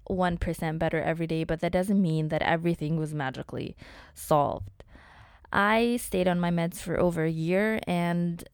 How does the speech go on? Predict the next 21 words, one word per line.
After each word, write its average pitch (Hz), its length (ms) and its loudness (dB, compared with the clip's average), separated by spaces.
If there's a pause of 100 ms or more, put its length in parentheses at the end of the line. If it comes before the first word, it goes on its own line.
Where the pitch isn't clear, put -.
took 190 200 -2
a 202 40 -6
few 185 500 2
months 170 480 -2 (120)
to 165 340 0
taper 165 360 0
off 226 360 2
because 170 540 0
I 190 240 2
needed 202 320 4
to - 80 -16
teach - 280 -8
myself - 520 -4
how 165 280 0
to 160 300 2
manage 165 540 0
my 156 160 0
emotions 160 580 -2
without 156 300 0
any 156 440 0
additional 151 680 -2